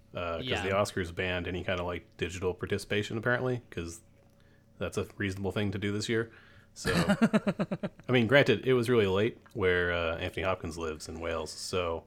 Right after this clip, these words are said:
Speaker 1: I would imagine he wasn't up anyway, 'cause he, he is an older guy. But he posted a really, like, nice video today saying, "Thank you, I'm honored, didn't expect it,"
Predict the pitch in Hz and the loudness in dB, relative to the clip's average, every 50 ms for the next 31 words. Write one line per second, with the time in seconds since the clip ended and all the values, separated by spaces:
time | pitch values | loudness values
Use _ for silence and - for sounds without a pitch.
0 | _ _ _ _ _ _ _ _ - 113 113 110 101 - 92 95 92 90 85 85 | _ _ _ _ _ _ _ _ -4 -2 0 2 2 2 2 2 2 2 2 0
1 | 90 92 92 92 90 90 95 90 - - 98 95 98 104 104 98 101 - - 98 | -2 -2 0 0 0 0 -2 -2 -2 -2 -2 -2 0 -2 -2 -4 -6 -10 -14 -10
2 | - 95 87 87 - - - 90 90 87 90 87 87 90 90 87 87 92 92 90 | -8 -8 -8 -8 -8 -6 -6 -4 -4 -4 -4 -4 -4 -4 -4 -2 0 0 2 2
3 | 92 - - - - _ _ - _ _ - - - - - - - - - - | 0 -2 -6 -14 -20 _ _ -20 _ _ -20 -20 -20 -20 -20 -20 -20 -20 -6 0
4 | 165 147 95 - - - - - - 110 98 - 98 98 98 95 95 92 90 87 | 2 2 2 0 -2 -6 -6 -2 -2 -2 0 0 0 0 2 2 0 0 0 0
5 | 85 85 - - - - - - 101 92 90 - - 98 87 90 90 87 87 - | -2 -4 -8 -12 -20 -10 -2 0 2 2 0 0 -2 -2 0 0 0 -2 -2 -4
6 | 87 87 87 85 85 85 - - 87 85 82 87 87 85 - - 87 87 85 90 | -4 -4 -2 -2 -2 -4 -4 -6 -6 -6 -4 -4 -4 -4 -4 -4 -4 -4 -4 -2
7 | 87 90 87 87 87 85 82 87 87 90 82 - - 95 82 - 90 85 - | -2 0 0 0 -2 -4 -4 -6 -6 -6 -6 -4 -4 -4 -4 -4 -6 -8 -8